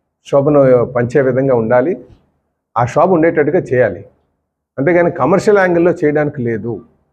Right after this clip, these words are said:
నేను అందుకే చెప్తాను, మళ్ళీ చెప్తున్నాను, ఆ బ-, ఏదైతే ఎత్తైన బొమ్మ పెట్టారో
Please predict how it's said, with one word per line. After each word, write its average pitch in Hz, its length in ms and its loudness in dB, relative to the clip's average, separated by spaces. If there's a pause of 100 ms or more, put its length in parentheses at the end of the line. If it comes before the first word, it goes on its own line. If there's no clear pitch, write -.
(520)
నేను 113 60 0
అందుకే 160 240 4
చెప్తాను, 143 340 0
మళ్ళీ 120 180 0
చెప్తున్నాను, 143 560 -2 (640)
ఆ 113 100 0
బ-, 117 460 2 (180)
ఏదైతే 156 420 2
ఎత్తైన 160 300 0
బొమ్మ 135 260 0
పెట్టారో 123 520 -2